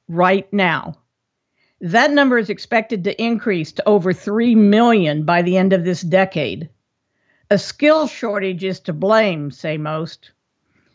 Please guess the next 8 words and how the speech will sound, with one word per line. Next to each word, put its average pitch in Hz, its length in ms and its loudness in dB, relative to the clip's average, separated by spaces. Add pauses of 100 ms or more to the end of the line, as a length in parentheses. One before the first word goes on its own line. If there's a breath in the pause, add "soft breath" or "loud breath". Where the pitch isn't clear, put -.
(140)
We 254 200 2
need 269 300 2
C 262 300 -2
N 247 100 2
C 262 260 0
operators, 156 880 -2
robot 202 600 0
operators, 156 840 -4